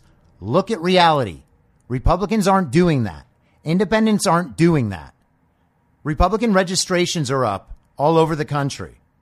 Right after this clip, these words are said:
Republicans are voting early in higher numbers than they ever have before. Meanwhile, the Democrats are trying to change the rules of voting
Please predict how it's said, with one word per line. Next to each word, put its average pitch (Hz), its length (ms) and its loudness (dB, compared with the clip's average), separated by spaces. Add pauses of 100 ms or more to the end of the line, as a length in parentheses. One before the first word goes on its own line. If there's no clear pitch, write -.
(420)
Republicans 196 580 -2
are 196 80 0
voting 139 640 0 (420)
early 170 540 0 (440)
in 156 100 -2
higher 196 380 4
numbers 190 360 0
than 151 160 -2
they 160 180 -2
ever 196 360 0
have 170 360 -2
before. 151 680 -6 (1500)
Meanwhile, 226 560 4
the 151 140 -4
Democrats 165 640 -2
are 151 140 -4
trying 190 340 0
to 185 120 -8
change 214 400 -2
the 202 120 2
rules 208 340 -2
of 165 140 -2
voting 127 500 -2